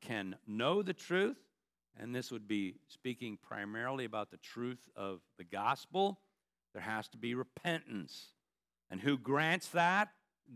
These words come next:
God grants repentance. And I want to add another text here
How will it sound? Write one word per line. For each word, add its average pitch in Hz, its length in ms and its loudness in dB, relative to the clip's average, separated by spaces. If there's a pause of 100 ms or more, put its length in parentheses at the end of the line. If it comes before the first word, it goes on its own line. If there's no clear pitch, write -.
God 143 540 8 (260)
grants 117 640 0
repentance. 104 800 -8 (1160)
And 113 100 -8
I - 20 -4
want 123 200 2
to 127 120 -4
add 131 160 4
another 123 320 0
text - 520 -2
here 104 280 -2